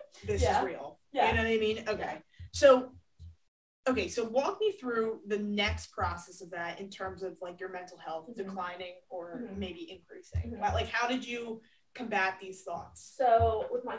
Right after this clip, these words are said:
Speaker 1: first surgery, that's when I kinda got the idea of what it was like, you know, like, the
Speaker 2: Yes.
Speaker 1: pain,
Speaker 2: Yes. Like, the
Speaker 1: the,
Speaker 2: physical stuff
Speaker 1: the,
Speaker 2: that
Speaker 1: the
Speaker 2: you were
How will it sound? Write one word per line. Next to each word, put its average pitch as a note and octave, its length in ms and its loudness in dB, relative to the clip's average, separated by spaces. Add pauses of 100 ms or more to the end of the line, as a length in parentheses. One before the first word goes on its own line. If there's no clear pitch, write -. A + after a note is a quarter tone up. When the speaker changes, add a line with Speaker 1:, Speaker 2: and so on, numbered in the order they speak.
Speaker 1:
first C4 280 -4
surgery, F#3+ 680 -4 (460)
that's A3+ 360 0
when G3 520 -8 (140)
I A3 60 -8
kinda G#3 320 -8
got G3 220 -4
the G#3 100 -6
idea F#3+ 480 -4 (120)
of G3 220 -10
what F#3+ 380 -4 (240)
it G#3+ 100 -4
was F#3+ 140 -6
like, - 200 -8
you A3 80 -6
know, G#3+ 140 -4
like, G3+ 80 -4
the A3 60 -4
Speaker 2:
Yes. - 220 -2
Speaker 1:
pain, A#3+ 420 -2 (220)
Speaker 2:
Yes. - 440 -6 (220)
Like, C4+ 100 2
the D#4 60 -2
Speaker 1:
the, B3+ 80 8
Speaker 2:
physical C4+ 280 4
stuff C#4+ 200 -2
Speaker 1:
the, D4 60 8
Speaker 2:
that B3 140 4
Speaker 1:
the C#4 120 -2
Speaker 2:
you G3 80 0
were - 60 -4